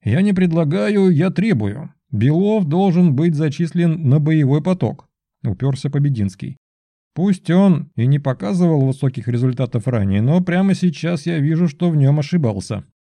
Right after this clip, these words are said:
Я с превеликим удовольствием наблюдал за перепалкой преподавателей. Похоже, спровоцировал настоящую ссору. Как бы этот конфликт не перешел в драку из-за меня,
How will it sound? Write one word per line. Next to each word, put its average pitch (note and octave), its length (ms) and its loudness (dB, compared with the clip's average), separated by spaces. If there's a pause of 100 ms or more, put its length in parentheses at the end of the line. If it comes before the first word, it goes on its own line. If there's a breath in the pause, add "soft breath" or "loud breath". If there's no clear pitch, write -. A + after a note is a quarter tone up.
(560)
Я A#2 260 -2
с F3+ 80 -8
превеликим C3+ 560 -2
удовольствием A2 720 0
наблюдал G#2 560 0 (100)
за G2+ 220 -4
перепалкой G2+ 600 -2
преподавателей. A#2 920 -2 (260)
Похоже, D3+ 460 -2
спровоцировал A2 840 -2
настоящую G#2+ 760 -2
ссору. G#2+ 400 -6 (680)
Как E3 200 -6
бы D#3 120 0
этот C#3 240 0
конфликт C3+ 500 -4
не B2+ 100 -2
перешел A#2 460 -4
в G#2 80 -8
драку A#2 400 -2
из-за F#2 220 -2
меня, F#2 380 -4